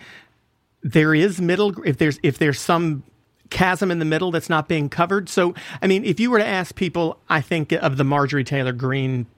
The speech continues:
perspective, <laughs> what the Republican Party stands for, I think a lot of them would say national pride, protection of our, our country and our citizens and our borders, individuality,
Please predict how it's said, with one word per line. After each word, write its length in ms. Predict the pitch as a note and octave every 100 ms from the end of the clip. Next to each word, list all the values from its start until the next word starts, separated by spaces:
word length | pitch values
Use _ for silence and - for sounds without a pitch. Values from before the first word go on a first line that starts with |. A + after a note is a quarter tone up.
| -
perspective, 720 | D#3 - - - - D#3 - - - - -
<laughs> 420 | - B3+ A#3+ - -
what 220 | F#3+ F#3+
the 80 | F3
Republican 460 | D#3 E3 D#3+ D3+
Party 260 | D3+ D3+ C#3+
stands 360 | - E3+ D3 -
for, 260 | C#3 B2+ -
I 80 |
think 220 | C3+ D#3+ D#3
a 60 |
lot 200 | D3 C#3+
of 100 | D3
them 140 | D3 C#3
would 140 | B2
say 200 | - C3+
national 480 | C3 B2+ A#2 C3+ A#2
pride, 680 | - F3+ E3 D#3+ D#3+ D#3 - - - - -
protection 840 | - D#3+ - E3+ - - E3 D3+ D#3 D#3+
of 360 | C#3+ C#3+ C#3 -
our, 400 | C#3+ C#3 C3+ C#3
our 200 | C#3+ C3+
country 600 | C3 - F3+ - E3 D#3 D3
and 100 | B2+
our 220 | A#2+ B2+
citizens 640 | - F3 D#3 - D3+ C#3
and 80 | C3
our 120 | A#2+
borders, 640 | A#2+ D#3+ D#3 D3 C#3+ C3 - - - - _
individuality, 1400 | G3+ F#3 F3+ D#3+ D3 C#3 C#3+ C#3+ E3 F3 F3 E3 E3 D#3+